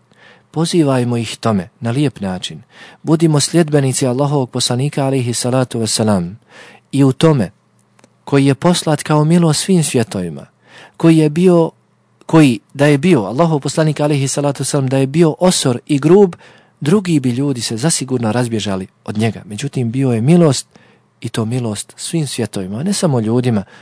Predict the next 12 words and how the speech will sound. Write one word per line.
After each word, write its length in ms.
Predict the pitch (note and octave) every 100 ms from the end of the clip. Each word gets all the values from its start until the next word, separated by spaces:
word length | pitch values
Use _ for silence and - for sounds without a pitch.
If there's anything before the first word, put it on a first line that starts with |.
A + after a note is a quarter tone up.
| - -
već 180 | C3 C3+
i 60 |
drugim 420 | A2+ B2 G#2+ F#2+ - -
svjetovima. 580 | - G#2+ - F2+ E2+ - - - - -
Također 540 | B2 - D3+ D#3+ D3+
znajmo 480 | B2+ D3 C3+ G#2 E2+ _ _ _ -
da 100 | A#2+
nije 260 | D#3+ G#3+
od 160 | G3 C#3
mudrosti 640 | C3 B2+ A#2+ A2 - F2 - _ _
odgađanje 760 | A#2+ A#2 C3+ C#3 D3 D3+ C3+ A#2+
naređivanja 760 | A2+ A2+ G#2 A#2+ B2 A#2 G#2+